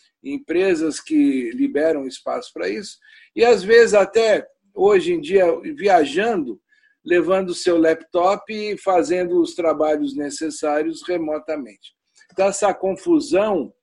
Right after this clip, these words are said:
entre home office e trabalho remoto,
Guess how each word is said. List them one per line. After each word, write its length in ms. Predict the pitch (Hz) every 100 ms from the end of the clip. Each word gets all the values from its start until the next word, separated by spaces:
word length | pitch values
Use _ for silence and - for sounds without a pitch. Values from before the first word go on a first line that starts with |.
| _ _
entre 360 | - 160 160 165
home 240 | 160 160
office 560 | 156 156 147 151 139 -
e 180 | 151 143
trabalho 440 | 143 135 135 139
remoto, 420 | 165 170 175 196